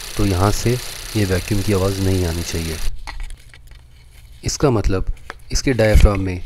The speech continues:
leak बन गया है, जो कि इसके ज़्यादा पुराने होने से भी बन सकता है।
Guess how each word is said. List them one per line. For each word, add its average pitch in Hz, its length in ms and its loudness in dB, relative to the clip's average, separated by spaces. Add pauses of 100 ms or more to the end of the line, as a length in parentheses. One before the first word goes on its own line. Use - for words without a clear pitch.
(220)
leak 113 280 4
बन 95 180 6
गया 90 200 0
है, 82 180 -4 (1300)
जो 143 260 2
कि 107 160 -4 (240)
इसके 120 280 -2
ज़्यादा 113 280 0
पुराने 107 380 4
होने 104 220 0
से 101 160 -4
भी 110 120 -4
बन 98 200 0
सकता 92 360 -4
है। 80 120 -6